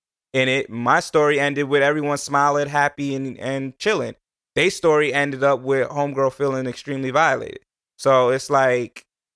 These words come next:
that's where I think a lot of people have a hard time, you know, feel,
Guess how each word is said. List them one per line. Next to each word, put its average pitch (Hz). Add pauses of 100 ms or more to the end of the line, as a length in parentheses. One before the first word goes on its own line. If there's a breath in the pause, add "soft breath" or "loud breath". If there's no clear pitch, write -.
(520)
that's 170
where 160
I 143
think 147
a 139
lot 135
of 135
people 139
have 123
a 117
hard 127
time, 120 (520)
you 127
know, 113 (220)
feel, 131